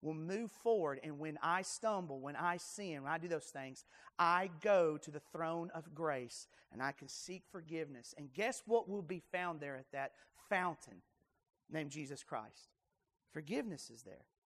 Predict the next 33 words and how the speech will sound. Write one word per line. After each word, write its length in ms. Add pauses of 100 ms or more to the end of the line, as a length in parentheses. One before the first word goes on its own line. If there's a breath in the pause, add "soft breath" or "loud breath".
(160)
Forgiveness 560
is 140
there 260
as 100
we 100
come 280
with 140
broken 480
and 100
contrite 640
spirit. 500 (540 soft breath)
So 180
we 280
see 600 (300 soft breath)
the 60
sufficient 680 (100)
work 300
of 140
Christ 800 (380)
does 280
all 300
of 120
that. 260
And 100
there's 160
one 200
last 280
thing 140
it 120
does 220
in 120
verse 300
eighteen. 460